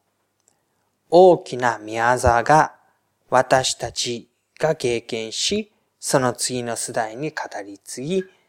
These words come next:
それもまたその次の世代に語り継がれる中で、「あ、本当だ。ああ、その通りだ。」と、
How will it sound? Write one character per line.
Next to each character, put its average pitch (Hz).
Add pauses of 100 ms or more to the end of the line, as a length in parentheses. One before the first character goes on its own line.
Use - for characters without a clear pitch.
(120)
そ -
れ 190
も 185
ま 175
た 175
そ 156
の 143
次 139
の 123
世 131
代 117
に 113
語 123
り 120
継 -
が 117
れ 120
る 110
中 -
で、 135 (440)
「あ、 151 (160)
本 113
当 123
だ。 - (480)
あ 156
あ、 -
そ -
の 180
通 196
り 135
だ。」 - (760)
と、 175